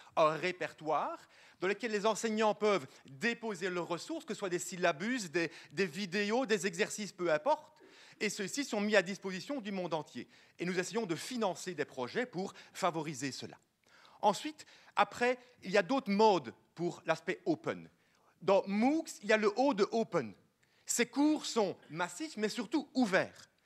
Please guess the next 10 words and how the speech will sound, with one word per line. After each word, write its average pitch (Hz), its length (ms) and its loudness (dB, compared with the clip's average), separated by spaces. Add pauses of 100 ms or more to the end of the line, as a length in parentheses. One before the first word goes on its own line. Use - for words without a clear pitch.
(200)
N'importe 269 540 4
qui 302 180 2
peut 269 140 2
y 247 40 0
participer 254 560 -2
gratuitement, 262 720 2
sans 311 300 2
prérequis. 240 540 -6 (3000)
Un 170 160 2
exemple, 170 500 -2